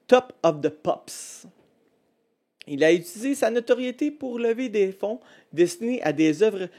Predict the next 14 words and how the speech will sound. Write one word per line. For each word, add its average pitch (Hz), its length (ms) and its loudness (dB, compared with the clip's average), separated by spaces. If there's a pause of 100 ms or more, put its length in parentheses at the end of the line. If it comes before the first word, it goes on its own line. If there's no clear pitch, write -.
(120)
charitables 208 680 -2
pour 151 180 -4
un 147 80 0
montant 156 320 -2
estimé 190 600 -8 (340)
à - 180 -2 (500)
quarante 247 440 0
millions 175 520 0
de 156 120 2
livres, 208 720 -2 (600)
euh, 123 220 -6 (240)
britanniques. 135 600 -6
Là, 175 80 -12
j'ai 127 340 -16